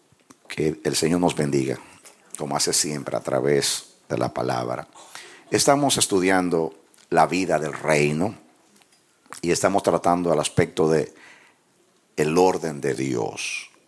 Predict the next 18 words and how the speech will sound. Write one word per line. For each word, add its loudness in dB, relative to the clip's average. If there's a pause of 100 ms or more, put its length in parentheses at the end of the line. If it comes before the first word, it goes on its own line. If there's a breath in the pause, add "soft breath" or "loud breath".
el -8
gobierno 2
y -2
el -2
orden 0 (960 loud breath)
del 0
Señor. -2 (1800 loud breath)
Debido 6
a 2
que 2
el -4
pecado 2
introdujo 2
el 2
desorden 4
en -6
la -4
tierra 2